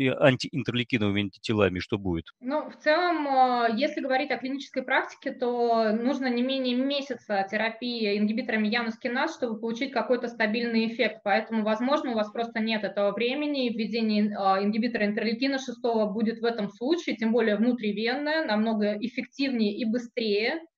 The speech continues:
Speaker 2: э, чем, э, ждать, когда разгонится ингибитор янус киназ.
Speaker 1: И после, например, мы ввели, получили эффект.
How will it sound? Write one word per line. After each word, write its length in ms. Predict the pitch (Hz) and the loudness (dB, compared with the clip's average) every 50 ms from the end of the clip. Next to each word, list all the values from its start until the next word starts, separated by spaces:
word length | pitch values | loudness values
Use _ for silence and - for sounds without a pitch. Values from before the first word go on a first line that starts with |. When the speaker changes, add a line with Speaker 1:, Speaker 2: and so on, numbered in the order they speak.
| _ _ - - - - - - _ _ - - | _ _ -20 -20 -20 -20 -20 -20 _ _ -4 -2
Speaker 2:
э, 420 | 202 214 214 208 202 202 202 202 202 208 - - | 2 4 6 6 6 6 4 2 0 -2 -10 -6
чем, 460 | - 247 247 254 254 269 277 269 262 247 | -2 0 2 2 2 2 0 -2 -2 0
э, 600 | 233 226 226 214 208 202 196 190 190 196 190 196 | 2 2 4 4 4 4 2 2 0 0 -2 -4
ждать, 340 | 190 196 196 226 233 254 - - | -4 0 2 2 2 2 0 -2
когда 220 | 226 208 208 214 214 | -4 -2 2 2 2
разгонится 600 | 208 202 202 208 214 220 214 214 - 208 196 196 | 2 2 2 0 0 0 -2 -2 -2 -2 -2 0
ингибитор 380 | 196 190 196 190 214 208 208 | -2 -2 -4 -4 -6 -6 -4
янус 260 | 185 196 185 185 190 - | -2 -2 -2 -2 -6 -8
киназ. 400 | - 196 185 175 175 175 - _ _ _ _ - - - - - _ _ _ _ _ - | -10 -10 -10 -10 -10 -12 -14 _ _ _ _ -20 -20 -20 -20 -20 _ _ _ _ _ 4
Speaker 1:
И 160 | - 165 165 160 | 6 6 6 6
после, 520 | - - 180 180 - - 151 147 147 135 | 6 6 6 6 6 6 6 6 6 6
например, 380 | 139 139 139 160 156 170 175 160 | 6 6 6 6 6 6 6 6
мы 160 | 156 151 151 | 8 6 6
ввели, 340 | 135 127 147 160 165 175 202 | 6 6 4 6 6 4 4
получили 680 | - - 135 131 131 131 - - 165 156 139 135 127 | 4 4 4 4 4 4 2 4 4 6 6 6 4
эффект. 560 | 117 - - 104 95 87 - - - - - | 4 2 2 2 2 2 0 -6 -20 -20 -20